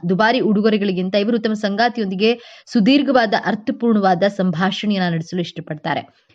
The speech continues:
ಇವರ ಪ್ರೀತಿ ಮಾತುಗಳಲ್ಲಿ ಸಂದೇಶವನ್ನ ಮತ್ತು ಬೌದ್ಧಿಕ ಚರ್ಚೆಗಳಲ್ಲಿ ವ್ಯಕ್ತವಾಗುತ್ತೆ. ವೃತ್ತಿ ಜೀವನಕ್ಕೆ ಬಂದ್ರೆ ಮಿಥುನ ರಾಶಿಯವರು ಹುಟ್ಟು ಸಂವಹನಕಾರರು. ಒಂದು ಕಡೆ ಕುಳಿತು ಮಾಡುವ ಕೆಲಸ ಇವರಿಗೆ ಸರಿ ಹೊಂದುವಂತಹ ಕೆಲಸ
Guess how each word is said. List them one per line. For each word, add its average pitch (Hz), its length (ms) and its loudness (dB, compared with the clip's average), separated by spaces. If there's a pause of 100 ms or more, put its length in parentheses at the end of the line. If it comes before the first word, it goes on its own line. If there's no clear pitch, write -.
(260)
ಇವರ 269 180 4
ಪ್ರೀತಿ 277 480 2
ಮಾತುಗಳಲ್ಲಿ 214 800 2
ಸಂದೇಶವನ್ನ 185 840 0 (180)
ಮತ್ತು 220 440 -2 (280)
ಬೌದ್ಧಿಕ 226 520 4
ಚರ್ಚೆಗಳಲ್ಲಿ 214 800 2
ವ್ಯಕ್ತವಾಗುತ್ತೆ. - 920 -6 (200)
ವೃತ್ತಿ 269 320 2
ಜೀವನಕ್ಕೆ 254 380 0
ಬಂದ್ರೆ 185 720 -4
ಮಿಥುನ 269 400 2
ರಾಶಿಯವರು 233 640 0
ಹುಟ್ಟು 226 440 -2
ಸಂವಹನಕಾರರು. 185 1300 -4 (440)
ಒಂದು 262 240 4
ಕಡೆ 311 180 0
ಕುಳಿತು 269 400 0
ಮಾಡುವ 220 360 4
ಕೆಲಸ 220 280 -2
ಇವರಿಗೆ 208 580 2
ಸರಿ 208 320 -2
ಹೊಂದುವಂತಹ 175 720 -4
ಕೆಲಸ 160 400 -8